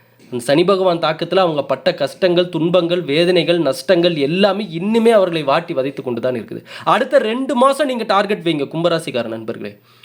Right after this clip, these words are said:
ஏன்னா, நான் ஒரே ஒரு விஷயத்த சொல்லிடுறேன். இப்ப இந்த குரு அதிசார பயிற்சி நம்ம போன பதிவுகள்லயே நம்ம சொல்லியிருந்தோம். இதுக்கு மேல பொறுமையா, நிதானமா தான் நல்லதை கொடுப்பாரு குரு பகவான்.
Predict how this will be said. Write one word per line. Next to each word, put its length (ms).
ஏன்னா, 460
நான் 140
ஒரே 260
ஒரு 140
விஷயத்த 320
சொல்லிடுறேன். 420
இப்ப 220
இந்த 300
குரு 260
அதிசார 460
பயிற்சி 400
நம்ம 200
போன 320
பதிவுகள்லயே 440
நம்ம 240
சொல்லியிருந்தோம். 640
இதுக்கு 380
மேல 560
பொறுமையா, 560
நிதானமா 580
தான் 140
நல்லதை 360
கொடுப்பாரு 640
குரு 180
பகவான். 380